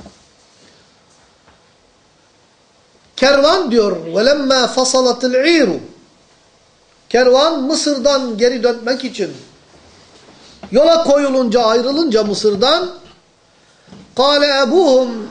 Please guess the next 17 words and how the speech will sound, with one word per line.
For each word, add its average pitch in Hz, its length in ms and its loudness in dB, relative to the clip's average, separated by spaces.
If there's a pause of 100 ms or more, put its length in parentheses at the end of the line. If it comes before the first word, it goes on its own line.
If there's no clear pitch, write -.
inni 220 880 -4
le 196 220 -6
ecidü 170 400 -4
riha 156 380 -8
Yusuf." 147 480 -14 (540)
Allah 69 280 -16
Allah. - 360 -20 (1900)
Babaları, 285 800 2 (840)
"Ben 285 360 0
gerçekten 269 760 -2
Yusuf'un 220 800 -2 (160)
kokusunu 220 600 -4
alıyorum," 135 460 -4 (100)
dedi. - 180 -20 (2000)
Kaç 175 180 -4
bin 202 260 -10
kilometrelik 214 640 -12